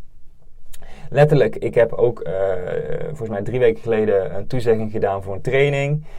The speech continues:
En vervolgens komt er, eh, ons droomhuis voorbij, waardoor we eventjes moeten kijken naar de financiën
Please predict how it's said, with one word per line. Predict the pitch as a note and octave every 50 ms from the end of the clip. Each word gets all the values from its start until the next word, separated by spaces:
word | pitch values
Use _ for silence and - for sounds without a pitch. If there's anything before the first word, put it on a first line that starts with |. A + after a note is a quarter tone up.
| - - - - -
En | - G#2 G#2 G#2+ A2 A2 G#2+ G#2+ G#2+ G#2+ G#2+
vervolgens | - A#2 A#2+ C3 B2 A#2+ B2 A#2 -
komt | - A#2 A#2 A2+ A2+
er, | G#2 -
eh, | D#3+ - -
ons | - A2+ A2 G#2
droomhuis | A#2 G#2+ A#2 B2 A#2+ A#2 A2 A2 A2 A2 -
voorbij, | - A2 G2+ G2+ G2 G2 G2+ G2+
waardoor | G2 G2+ G2+ G#2 G2+
we | G2+ F#2+
eventjes | G#2 - - -
moeten | - A2 G#2+ - -
kijken | - G#2+ G2 G2
naar | G2 F#2+
de | G2 G2
financiën | - - A#2+ B2 B2+ C3+ C#3+ D3+ D3+ - - B2 A#2 A#2 A#2+